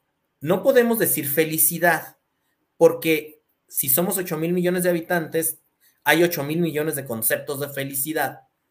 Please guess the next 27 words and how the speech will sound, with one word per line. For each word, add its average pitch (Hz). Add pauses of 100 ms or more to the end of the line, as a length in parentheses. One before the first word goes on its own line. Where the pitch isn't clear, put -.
(380)
Sin -
embargo, 165
lo 143
que 143
sí 175
podemos 202
hablar 156
es 160
de 160
la 147
percepción 139
del 147
bienestar. 110 (760)
La 120
percepción 127
del 254
bienestar 139
tiene 165
una 156
forma 156
de 143
medirse, 143 (580)
y 131
esa 175
forma 214
de 190
medirse 165